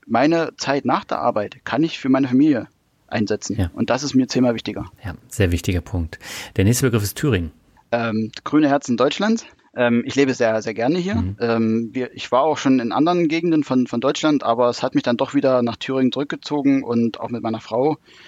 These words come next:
Speaker 1: Ähm, wir haben in Hannover gewohnt eine Zeit lang und haben dann gesagt, nee, wenn wir wieder zurück wollen, da ist die Familie, da sind die Großeltern,
Speaker 2: Mhm.
Speaker 1: die sollen keine, keine stundenlange, lange Fahrt haben zu den Kindern. Auch wenn wir Gehaltseinbußen da haben,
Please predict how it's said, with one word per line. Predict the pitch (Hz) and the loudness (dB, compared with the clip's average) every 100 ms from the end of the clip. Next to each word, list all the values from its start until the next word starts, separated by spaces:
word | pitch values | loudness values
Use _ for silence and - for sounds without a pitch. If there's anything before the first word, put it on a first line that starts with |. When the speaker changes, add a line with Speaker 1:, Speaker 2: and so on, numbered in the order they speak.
| - - - | -20 -20 -6
Speaker 1:
Ähm, | - 113 113 113 117 | 0 2 2 0 0
wir | 117 | 2
haben | 131 131 120 | 2 2 2
in | 123 | 0
Hannover | 120 - 208 | 2 2 0
gewohnt | 165 160 151 | 0 0 0
eine | |
Zeit | - 139 139 | 0 -2 0
lang | 135 139 135 | 2 2 2
und | - 113 | -2 -2
haben | 113 117 | 0 2
dann | 113 | 0
gesagt, | 107 113 - | -2 -4 -2
nee, | 120 139 | 0 2
wenn | 127 | 2
wir | 135 | 2
wieder | 120 123 117 | 0 -2 -4
zurück | - 117 165 - | -6 -6 -4 2
wollen, | 143 139 - | 4 4 2
da | - | -2
ist | 113 | -2
die | - | -4
Familie, | 113 127 160 165 - | 2 2 4 0 -2
da | - | -6
sind | 110 110 | -6 -6
die | 110 110 - | -8 -14 -8
Großeltern, | - 160 135 135 127 | -4 -2 0 0 2
Speaker 2:
Mhm. | 127 101 - - - | 0 -2 -12 -20 -18
Speaker 1:
die | 113 | -4
sollen | 127 131 147 | 2 4 4
keine, | - 131 135 127 | 2 2 2 0
keine | - 131 143 | 0 2 2
stundenlange, | - 143 127 127 120 110 | 4 2 4 2 0 -2
lange | 123 123 | -2 -4
Fahrt | - 139 135 | -4 -4 0
haben | 127 | -2
zu | - 110 | -2 -6
den | 113 | -6
Kindern. | - 165 175 175 - - _ _ | -2 -2 -2 -4 -8 -20 _ _
Auch | 117 113 | -4 0
wenn | 135 160 | 2 2
wir | 151 | 2
Gehaltseinbußen | 110 143 - 147 156 147 135 139 151 135 | 0 0 -2 0 0 0 0 0 2 2
da | 123 | 2
haben, | 127 131 127 | 2 2 0